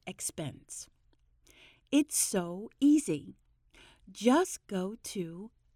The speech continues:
W W W dot S S A dot gov forward slash retirement and select Learn How to Apply. Scroll down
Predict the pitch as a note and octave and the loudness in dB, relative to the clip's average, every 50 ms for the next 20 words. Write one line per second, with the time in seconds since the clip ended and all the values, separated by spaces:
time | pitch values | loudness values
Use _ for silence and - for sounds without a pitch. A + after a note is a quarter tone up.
0 | - E3+ E3+ G3 G3 G3+ A#3 C4 C#4+ D#4 E4 D#4 - A#3 G#3+ G#3+ A3+ A#3 C4 C4 | -14 -4 0 0 2 4 6 6 6 6 6 4 2 0 0 0 0 2 2 2
1 | - F3 D3+ D3 D#3+ D#3+ F#3 G#3+ B3 C4 B3 _ _ _ _ _ - - A3 G#3+ | 0 -2 -6 -10 -12 -10 -6 -6 -4 -6 -6 _ _ _ _ _ 2 4 4 4
2 | G#3+ - _ - G#3 G3+ - - D4 C#4 - C4 A#3+ B3+ B3+ - B3 B3+ C4+ - | 4 2 _ -6 -6 -6 -2 0 -2 0 2 4 4 4 4 6 4 4 2 0
3 | - E3 D3 C#3 D3 F3+ - - - - - - - _ _ _ _ - - - | -6 -12 -10 -10 -12 -12 -14 -18 -20 -20 -20 -20 -20 _ _ _ _ -8 0 4
4 | C#4 C4 C4+ C#4 C#4+ - - - C4+ A#3+ A3+ A3 A3 A3+ - - - _ _ _ | 6 6 8 6 6 2 0 0 2 2 2 2 -2 -6 -10 -12 -18 _ _ _
5 | - G#3 G3+ - - - F3+ D3+ D#3 D#3 E3 F#3 A3+ B3 C4 _ _ _ _ _ | -4 -4 -4 -4 -6 -8 -6 -4 -4 -2 -2 0 0 0 -2 _ _ _ _ _
6 | _ _ _ _ G#3+ G#3 G3+ - - - F3+ F3 F#3+ A#3 B3+ A#3 G#3 A3 - - | _ _ _ _ -2 -2 -2 -2 -6 -8 -8 -2 2 2 4 4 2 -2 -8 -18
7 | - - _ _ _ _ _ _ _ _ _ - - F#3+ A3 A#3+ A#3+ C4 C#4+ D4+ | -20 -20 _ _ _ _ _ _ _ _ _ -8 0 4 6 8 8 8 8 6
8 | C#4 - G#3 F#3+ F#3 F#3 G3 G#3 - - B3 B3 B3 - - D#4+ D4+ C#4+ G#3 C3 | 4 2 -6 -8 -8 -6 -8 -6 0 2 2 2 2 2 2 4 4 4 4 2
9 | B2+ B2 B2+ - _ _ _ _ _ _ _ _ _ _ _ _ _ _ - - | -2 -8 -16 -20 _ _ _ _ _ _ _ _ _ _ _ _ _ _ -10 -8
10 | - - - A3+ A3+ A3 B3 C4 G#3+ G3 F#3+ F3 D3+ D#3+ G3 A#3 B3+ | -8 -4 2 4 6 6 6 6 6 4 0 0 -2 -2 2 2 2